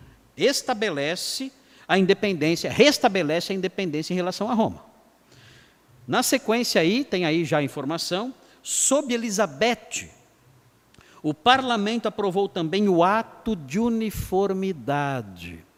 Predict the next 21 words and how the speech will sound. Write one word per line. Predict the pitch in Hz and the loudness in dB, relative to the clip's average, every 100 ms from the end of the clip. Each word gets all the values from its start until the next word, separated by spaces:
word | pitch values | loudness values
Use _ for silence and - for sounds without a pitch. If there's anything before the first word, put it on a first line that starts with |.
| _ _ - | _ _ -18
Aqui, | 95 - - - 240 294 220 90 - _ _ _ _ - - - - - - | -16 -16 -14 -2 2 4 2 -4 -12 _ _ _ _ -20 -20 -20 -20 -12 0
ela | 160 170 | 2 2
quer | - 180 | 0 -2
o | 185 | -2
quê? | - 131 117 | -2 -4 0
Olha, | 151 120 120 | 0 0 -2
nós | 123 - | -6 -4
somos | - 165 190 226 247 - | -2 0 0 0 -2 -2
uma | 185 160 | -2 -2
igreja | 127 104 135 151 185 165 226 247 - - - | -4 -2 0 0 0 0 0 -2 -10 -20 -8
anglicana | 160 160 143 127 - 143 185 | -4 -2 -4 -6 -4 0 2
independente | 185 156 - - 160 135 131 143 175 185 - - 247 254 262 - - | 0 -2 -4 -2 -2 0 0 0 -2 -6 -12 -8 -4 -4 -6 -10 -20
do | 139 131 | -10 -6
papismo, | 190 226 226 170 151 92 98 107 | 0 -2 -2 -2 -2 -2 -4 -2
mas | 139 214 208 - - - - _ - _ | 0 0 0 -4 -6 -8 -12 _ -20 _
tem | 165 165 | 0 2
uma | 165 160 | 0 0
cartilha, | - 180 185 - _ 165 165 160 170 220 285 - - _ _ _ _ _ _ _ _ - - - | -2 -6 -6 -12 _ -4 -2 -2 4 4 4 -4 -20 _ _ _ _ _ _ _ _ -20 -4 2
tem | 185 170 | 4 4
uma | 160 | 2
cartilha | - 123 110 - 151 185 220 | 2 0 0 0 0 4 2